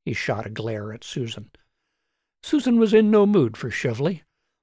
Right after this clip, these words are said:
It was a strange feeling to have loathing be the first emotion to enter the hollow void in her soul, where her dreams used to be.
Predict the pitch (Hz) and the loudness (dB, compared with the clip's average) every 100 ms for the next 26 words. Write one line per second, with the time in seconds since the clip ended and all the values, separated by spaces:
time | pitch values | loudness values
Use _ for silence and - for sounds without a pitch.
0 | _ - 131 160 160 - - 208 156 127 | _ -6 -2 0 -2 -2 0 0 0 -4
1 | - 120 123 202 220 117 160 143 120 117 | -6 -6 -4 -4 -4 -4 -2 -2 0 4
2 | 147 139 117 127 170 175 135 120 - 156 | 6 4 2 -2 -6 -4 -2 -4 -4 -4
3 | - - 127 139 - 208 233 - 131 123 | -4 -4 -2 -2 0 -2 -2 -4 -8 -6
4 | 127 139 - - 131 117 107 113 120 123 | -6 -6 -8 -2 -2 -2 -4 -2 -2 -2
5 | 139 110 110 135 - 151 135 143 208 - | -6 -8 -10 -10 -6 -2 -2 -2 -6 -2
6 | 233 139 151 117 160 131 117 98 143 175 | 0 0 -2 -2 -2 -4 -4 -6 -6 -8
7 | - 104 107 127 | -10 -10 -8 -10